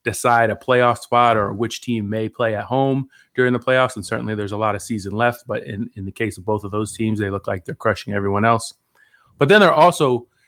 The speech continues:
conferences like the Liberty League and the Centennial Conference where, uh, so many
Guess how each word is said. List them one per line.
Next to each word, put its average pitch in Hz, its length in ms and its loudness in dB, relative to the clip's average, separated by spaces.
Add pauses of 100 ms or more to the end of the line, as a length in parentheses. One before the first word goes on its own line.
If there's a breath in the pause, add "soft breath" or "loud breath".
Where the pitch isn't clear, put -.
(440)
conferences 131 580 -2
like 120 240 0
the 113 80 -4
Liberty 151 340 -2
League 147 540 -4
and 110 540 -6 (240)
the 117 200 -6
Centennial 139 460 2
Conference 117 480 -2
where, 117 440 2 (340 soft breath)
uh, 117 120 2
so 147 160 0
many 143 400 0